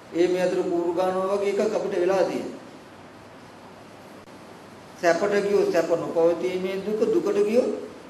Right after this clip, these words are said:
දුක දුකමයි. බුදුරජාණන් වහන්සේ දේශනා කරන ස්පර්ශය කියන එක හම නැති එළදෙනක් වගේ කියන එක. කියන්නේ ස්පර්ශ වෙන දෙයින් දුක එනවා. හම නැති එළදෙනක් වතුරකට බැස්සොත් වතුරේ ඉන්න සත්තු කොට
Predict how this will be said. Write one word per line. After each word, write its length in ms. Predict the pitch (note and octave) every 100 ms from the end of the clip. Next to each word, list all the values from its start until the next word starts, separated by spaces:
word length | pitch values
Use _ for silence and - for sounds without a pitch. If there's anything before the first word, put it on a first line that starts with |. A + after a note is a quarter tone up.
| - - - -
දුක 200 | - -
දුකමයි. 500 | A3 F4+ - - - - - - -
බුදුරජාණන් 480 | F3 F3+ F#3+ G3+ G3+
වහන්සේ 200 | E3+ E3
දේශනා 380 | F3+ F3+ G3 F#3+
කරන 160 | G3+ F3+
ස්පර්ශය 520 | D#3 D#3 F#3+ F#3+ G3+
කියන 200 | G3+ G#3
එක 100 | G#3+
හම 200 | D#3+ D#3+
නැති 300 | - F#3+ F#3
එළදෙනක් 460 | D3+ D3+ C#3+ C#3+ B2+
වගේ 300 | B2 A#2+ A2+
කියන 180 | G#2+ G#2+
එක. 140 | G#2 - - - - - -
කියන්නේ 280 | - A3 F3+
ස්පර්ශ 420 | D#3+ - G#3+ G#3 A3
වෙන 180 | G#3+ G#3
දෙයින් 260 | G#3 G#3 A3
දුක 220 | G3 F3+
එනවා. 380 | F3+ D#3+ B2+ - - - - - -
හම 220 | - D3+ F3+
නැති 360 | G3+ G3 G3 F#3
එළදෙනක් 760 | D#3+ E3+ E3+ E3+ E3 G#3+ - - - - - - - -
වතුරකට 600 | D#3+ E3+ E3+ G#3+ G#3+ G#3
බැස්සොත් 380 | G3 G#3 - A3
වතුරේ 420 | F3+ E3+ G3 G3+
ඉන්න 140 | G3+ G3+
සත්තු 320 | F3 E3+ F3+
කොට 220 | E3+ E3